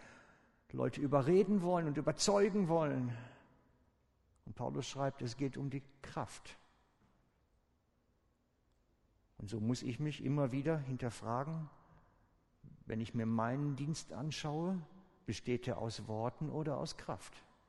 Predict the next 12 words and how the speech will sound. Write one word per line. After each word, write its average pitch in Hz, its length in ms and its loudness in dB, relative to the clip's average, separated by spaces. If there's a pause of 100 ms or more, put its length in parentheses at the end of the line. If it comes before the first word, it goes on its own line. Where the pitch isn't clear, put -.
(1080)
Wenn 110 160 0
er 95 100 2
aus 110 200 0
Kraft - 520 -2
besteht, - 640 -2 (220)
mein 104 220 -2
Dienst, - 360 -6 (340)
zeige 175 380 0
ich - 80 -4
das 156 260 -4
Reich 160 240 -2
Gottes. 120 480 -6